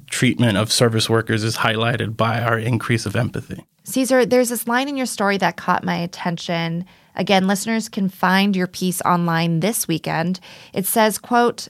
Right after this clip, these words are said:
Speaker 2: "I'm not in the craft of being petty without a reason." What's the promise you're making to restaurants and its workers right now in your work?
Speaker 1: I think my promise is that I will treat everyone fairly. I think that service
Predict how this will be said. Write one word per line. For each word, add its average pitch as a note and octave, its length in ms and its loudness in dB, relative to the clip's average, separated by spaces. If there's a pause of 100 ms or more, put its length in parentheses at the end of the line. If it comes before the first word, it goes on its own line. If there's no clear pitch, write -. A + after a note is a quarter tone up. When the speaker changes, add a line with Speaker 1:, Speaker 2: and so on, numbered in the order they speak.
(120)
Speaker 2:
"I'm F#3 200 0
not G3 360 2
in B3+ 100 -8
the C4+ 80 -4
craft F3 600 0
of F3 120 -6
being E3+ 280 0
petty A3 480 -2
without - 760 0
a E3+ 100 -4
reason." D#3+ 580 -6 (480)
What's A3+ 300 0
the E4+ 100 -2
promise C#4 400 -2
you're G#3+ 80 0
making F3 340 -2
to D#3+ 140 -6
restaurants E3 720 -2
and F3 220 -4
its - 160 -10
workers F#3 340 -4
right - 140 -4
now E3+ 220 -2
in E3+ 100 -2
your E3+ 120 -2
work? - 360 -6 (600)
Speaker 1:
I C#3 80 0
think A3+ 140 2
my A#3 80 2
promise G#3 340 0
is F#3+ 180 -2
that F#3 260 2
I C#3 120 4
will C#3 280 0 (500)
treat D3+ 240 0
everyone B2 440 4
fairly. - 560 -8 (200)
I - 80 0
think C#3 180 0
that D3 140 4
service D3 720 2